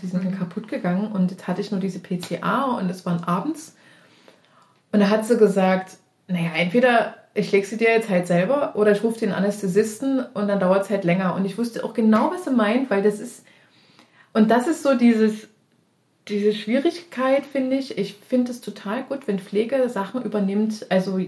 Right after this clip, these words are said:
Speaker 1: eben solche, weil wir es auch einfach gut können.
Speaker 2: Mhm.
Speaker 1: Also das ist gar keine Frage. Das Problem ist nur, dachte ich, du kompensierst jetzt wieder eine Aufgabe und schaffst den Rest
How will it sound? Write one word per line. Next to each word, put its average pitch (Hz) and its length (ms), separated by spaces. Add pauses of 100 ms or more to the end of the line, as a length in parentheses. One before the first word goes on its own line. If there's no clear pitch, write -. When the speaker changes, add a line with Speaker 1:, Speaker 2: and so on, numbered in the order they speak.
(160)
Speaker 1:
eben 190 300
solche, 175 520 (580)
weil 170 120
wir 214 80
es - 120
auch - 160
einfach 175 280
gut - 180
können. 202 320
Speaker 2:
Mhm. - 60
Speaker 1:
Also 196 160
das 185 160
ist - 160
gar 190 120
keine 190 240
Frage. 185 400
Das 175 140
Problem 180 380
ist 240 140
nur, 247 320 (840)
dachte 190 240
ich, 214 100
du 190 60
kompensierst 208 600
jetzt 220 180
wieder 226 180
eine 208 180
Aufgabe 220 680 (1040)
und 190 140
schaffst 226 240
den 208 80
Rest - 440